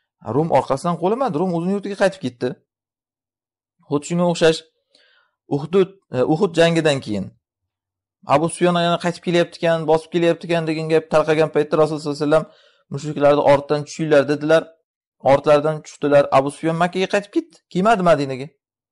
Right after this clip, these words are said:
Alloh aytayotgandek, Allohning fazli bilan hech yomonlik yetmay qaytib keldi sahobalar Madinaga. Mana bu yerda ham hozir xuddi shunaqa bo'lyapti. Alloh mu'mindan "Ish qilaman"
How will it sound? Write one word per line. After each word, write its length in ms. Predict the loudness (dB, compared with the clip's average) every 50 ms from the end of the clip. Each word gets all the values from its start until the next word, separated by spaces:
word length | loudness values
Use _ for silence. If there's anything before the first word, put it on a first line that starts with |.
| _ _ _ _ _ _ _ _ _ _ _ _ _ _ _ _ _ _ _ _ _ _ _ _ -4
Alloh 220 | -4 0 4 4
aytayotgandek, 720 | 4 4 4 2 -4 -4 -2 -2 -4 -2 0 -2 -4 -4 -4 _ _ _ _ _ _ _ _ _ _ _ _ _ _ _
Allohning 440 | -2 0 2 4 4 4 4 2 -2
fazli 360 | 0 2 2 2 2 -2 -2 2
bilan 240 | 2 2 2 2 0 -6 -14 _
hech 360 | _ _ -2 -2 -2 -2 -2 0
yomonlik 440 | 2 2 4 4 2 2 0 -2 -4
yetmay 260 | -4 -4 -2 -2 -2
qaytib 300 | 0 -2 -4 -4 -4 _
keldi 200 | -2 -2 -2 -2
sahobalar 500 | -2 -2 2 2 2 2 2 0 0 -2 -6 _ _ _ _
Madinaga. 540 | _ 0 0 2 2 0 -2 -2 -4 -6 -8 -10 _ _ _ _ _ _ _ _ _ _ _ 0
Mana 140 | 2 2 4
bu 60 | 2
yerda 120 | 2 2 2
ham 100 | 2 4
hozir 160 | 2 2 0 -2
xuddi 200 | -4 -6 -6 -6
shunaqa 240 | -4 -2 0 0 0 0
bo'lyapti. 360 | 2 2 2 2 0 -4 -14 _ _ _ _ _ _ _ _ _ _ _ _ _
Alloh 280 | 0 2 4 4 4 4
mu'mindan 460 | 4 2 0 -2 -4 -2 -2 -2 -2 -4 _ _ _ _ _ _
"Ish 140 | -10 -10 -8
qilaman" 360 | -4 2 4 4 6 6 4